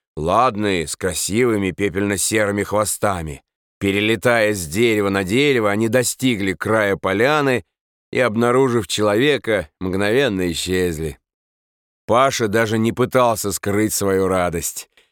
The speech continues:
Не говоря ни слова, я показал ему примятость, спичку и огурцы, а затем пригнул Орешину. Он увидел пропил на коре и не удержался, обнял меня.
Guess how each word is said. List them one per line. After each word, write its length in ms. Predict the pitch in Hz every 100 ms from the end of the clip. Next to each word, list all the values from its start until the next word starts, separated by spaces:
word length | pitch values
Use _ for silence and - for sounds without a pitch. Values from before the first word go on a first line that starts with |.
| _ -
Не 140 | 98
говоря 340 | 110 120 135
ни 120 | 127 117
слова, 600 | - 127 135 117 92 78 _ _ _ 78
я 180 | 107
показал 500 | 110 107 120 117 120
ему 180 | 110 107
примятость, 840 | 95 104 113 135 131 113 - - -
спичку 600 | - - 123 113 - 95
и 60 | 101
огурцы, 680 | 101 101 92 - 95 80 _ _ _ _
а 120 | - 95
затем 500 | 104 - 127 110 - -
пригнул 440 | 113 123 120 123
Орешину. 640 | 120 117 110 - 82 76 - _ _ _ _
Он 180 | 85 117
увидел 460 | 120 123 127 117 107
пропил 500 | 113 120 - 147 135
на 160 | 120
коре 460 | 104 113 104 95 78 _ _ -
и 140 | 139
не 140 | 123 117
удержался, 760 | 110 113 107 123 120 104 113
обнял 460 | 110 123 101 104 101
меня. 420 | 98 92 85 71